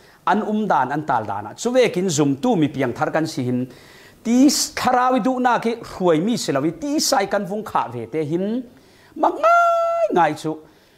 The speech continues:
Mi piang thar pakhat ti sai a kha ti ka chun. Anun hi,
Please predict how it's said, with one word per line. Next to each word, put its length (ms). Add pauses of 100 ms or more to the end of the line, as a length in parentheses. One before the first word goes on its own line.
(100)
Mi 120
piang 320
thar 300
pakhat 360
ti 160
sai 280
a 120
kha 280
ti 60
ka 180
chun. 360 (840)
Anun 340 (100)
hi, 100